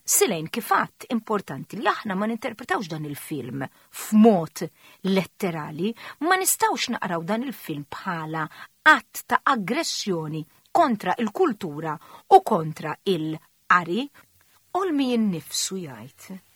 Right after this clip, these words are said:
illi l-kotba mimlijin kunċetti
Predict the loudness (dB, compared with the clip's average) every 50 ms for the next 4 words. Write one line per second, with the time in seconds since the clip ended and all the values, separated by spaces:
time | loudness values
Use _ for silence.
0 | _ -14 -12 -10 -8 -8 -8 -6 -8 -8 -8 -6 -4 -2 -2 -2 -2 -4 -10 -10
1 | -12 -12 -10 -10 -10 -8 -8 -8 -8 -8 -8 -10 -10 -8 -6 -6 -6 -4 -6 -6
2 | -6 -6 -6 -8 -10 -12 -16 _ _ _ -8 -6 -4 -4 -4 -4 -8 -10 -12 -12
3 | _ _ -12 -10 -10 -10